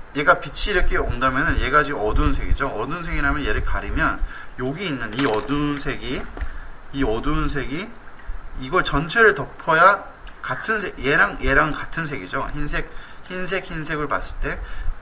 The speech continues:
얘 어두운 색과 얘 그림자 색이 같은 색이에요. 그러면 실제로는 이게 같은 색으로 와야 되는데 자, 흰색이다 보니까 얘가 반사를 많이 할 거잖아요. 그러다 보니까 이 반사광이 이렇게 오니까 이 물체와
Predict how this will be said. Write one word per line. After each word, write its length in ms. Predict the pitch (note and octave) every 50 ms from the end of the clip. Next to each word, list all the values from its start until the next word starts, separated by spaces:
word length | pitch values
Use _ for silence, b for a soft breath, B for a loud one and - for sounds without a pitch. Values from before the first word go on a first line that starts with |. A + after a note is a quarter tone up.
| - A#2
얘 180 | A#2+ C#3+ F3
어두운 400 | E3 B2 G#2+ A2 A2+ D3+ D#3+ D#3
색과 420 | C#3 C#3 C3 - - C#3+ D3+ D3+ C#3
얘 60 | C3
그림자 380 | - - - A#2 A#2 C3+ C#3
색이 180 | C3 A#2 A2+ -
같은 320 | - - - - F3 E3+
색이에요. 260 | D#3 C#3+ G#2 E2+ E2+ F2+
그러면 240 | - B2+ C3+ C#3
실제로는 520 | C3+ - F3+ - - - F#3 F3 E3+ E3+ D3+
이게 300 | C3+ B2+ B2+ D3 D#3+ B B B B B B
같은 380 | - - - - - - F#3+ F#3+
색으로 300 | G3 F#3 F3 E3+ D3+ C3
와야 260 | F#2 F2+ G2 A2 A#2+
되는데 580 | A2+ A2 G2 F#2 - C#3 - C#3+ B2 G2 - - B B B B -
자, 320 | - C#3 B2+ G#2+ F#2 - B B B B B -
흰색이다 480 | - G3+ G3+ G3+ A3 G#3 G3 F3+ F#3 F3
보니까 460 | D3+ C#3+ C3+ C3 C#3+ D#3 D#3 C#3+ A#2
얘가 220 | A2+ A#2 C3+ C3+
반사를 520 | - - C#3 C3 C#3 - G3+ G3 F3+ E3+ -
많이 240 | F#2 F2 F#2 G2 G2+
할 160 | G#2+ G2+ -
거잖아요. 460 | - F2+ E2+ E2 E2+ A#2 D#3 C#3+ - B B B B B B -
그러다 200 | F#3 F#3 G3+ F#3+
보니까 540 | F3 F3 E3+ D#3 - F#3 G3 A3 A3+ - B B B B - - - -
이 180 | C3+ D#3 D#3+ -
반사광이 680 | - C3 B2+ C3 C3+ D3 F3+ E3+ D#3+ D3+ D#3 D#3 D3+
이렇게 300 | C3+ B2 B2 - - C#3
오니까 500 | G#2 G#2 G#2 - - - C3+ C#3 - - - - - - - - - - - - -
이 100 | B2 B2
물체와 760 | - - G#2+ G#2 - - - B2+ G#2 G2 G2 A2 D3 G3